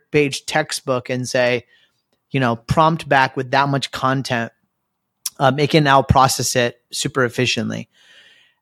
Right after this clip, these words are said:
I just feel like the, you know, A I, Chat G P T was pretty much launched to the world a year ago,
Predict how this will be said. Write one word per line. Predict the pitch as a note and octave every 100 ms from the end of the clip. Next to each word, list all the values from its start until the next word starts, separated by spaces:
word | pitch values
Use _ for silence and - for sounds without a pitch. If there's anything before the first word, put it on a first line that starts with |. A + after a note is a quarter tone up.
| _ _ -
I | D#3
just | G#3+ -
feel | - C#4 C4+
like | A3+ F#3 D3 - _ _ -
the, | C#3 D3+ D3+ D#3
you | F3+
know, | D#3 D3+
A | E3+
I, | F#3 F#3 F3 D#3 D3 _ _ _ _ F#3 -
Chat | G3+ F#3
G |
P | F3+
T | D#3+ F3+
was | D#3 C#3
pretty | - E3
much | D3+ C3
launched | B2+ C3 C#3+ - - -
to | D3
the | C3
world | B2 C3 D#3+ D#3+
a | C#3
year | A#2+ C3 C#3
ago, | C3 A#2 G2